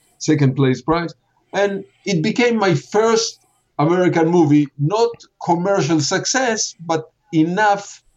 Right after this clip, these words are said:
to let people understand, okay, there is a director here. There is somebody here that can put a story together, that can take all the elements and give you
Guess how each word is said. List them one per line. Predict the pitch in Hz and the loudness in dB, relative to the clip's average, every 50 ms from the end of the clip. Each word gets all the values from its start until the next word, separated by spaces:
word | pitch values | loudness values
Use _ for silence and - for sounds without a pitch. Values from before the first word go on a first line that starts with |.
| _ _ _ _ _ | _ _ _ _ _
to | - 165 | -2 0
let | 165 180 190 - - - | 0 2 0 0 -2 -4
people | 208 196 147 180 175 | -6 -4 -2 0 0
understand, | 165 160 160 165 143 - - 214 208 202 190 185 - - | 0 2 2 0 0 0 0 0 0 2 0 -2 -4 -4
okay, | 180 202 196 190 160 147 | -4 -4 0 2 2 2
there | 135 143 151 175 | 4 4 4 4
is | 185 143 | 4 2
a | 156 160 | 2 2
director | 139 156 151 156 180 190 143 - - 135 127 117 | 2 2 0 2 0 -2 -4 -2 -4 -4 -4 -4
here. | 120 110 104 101 | -6 -6 -8 -6
There | 113 135 | -2 0
is | 151 147 - | 0 0 0
somebody | - 180 180 180 170 160 151 147 | -2 -4 -2 0 0 0 2 2
here | 147 170 175 160 147 | 2 2 0 0 0
that | 143 143 139 - | 0 -2 -2 -2
can | - 147 143 139 135 | -2 0 0 0 0
put | - 180 208 208 - | -2 -2 -2 0 0
a | 180 - | -2 -2
story | - - - 190 185 180 170 147 | -2 -2 0 0 2 4 2 2
together, | 139 156 143 139 160 147 135 131 123 123 131 127 - _ _ _ _ _ _ _ | 2 2 2 4 4 2 2 0 -2 -4 -6 -8 -12 _ _ _ _ _ _ _
that | 131 131 131 - | -6 -6 -4 -2
can | - 143 139 135 | 0 0 0 0
take | - 180 180 175 160 143 - _ _ _ _ _ _ _ _ _ _ _ _ _ | 0 0 0 0 0 -2 -10 _ _ _ _ _ _ _ _ _ _ _ _ _
all | 165 170 180 156 | -2 0 2 2
the | 156 156 | 2 0
elements | 165 196 202 208 202 202 202 190 160 - - _ | 0 0 0 0 0 0 0 0 -2 -6 -10 _
and | 147 147 147 143 | -2 0 2 2
give | 156 180 165 156 | 4 2 2 2
you | 170 160 160 156 - - | 4 4 4 4 2 -4